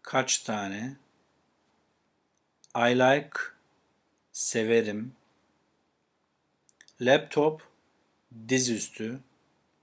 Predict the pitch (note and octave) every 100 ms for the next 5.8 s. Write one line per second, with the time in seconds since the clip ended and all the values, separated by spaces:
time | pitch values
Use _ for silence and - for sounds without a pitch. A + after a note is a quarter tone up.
0 | _ _ _ _ _ _ _ - A#2+ C3
1 | D3 D#3 D#3+ _ _ _ _ _ A#2+ A#2
2 | A#2+ A2+ A2 C3+ _ _ _ _ _ _
3 | _ _ _ _ _ _ _ _ _ _
4 | _ _ _ _ _ _ _ _ _ -
5 | B2 D3+ D#3 D3 C#3 D3+ - -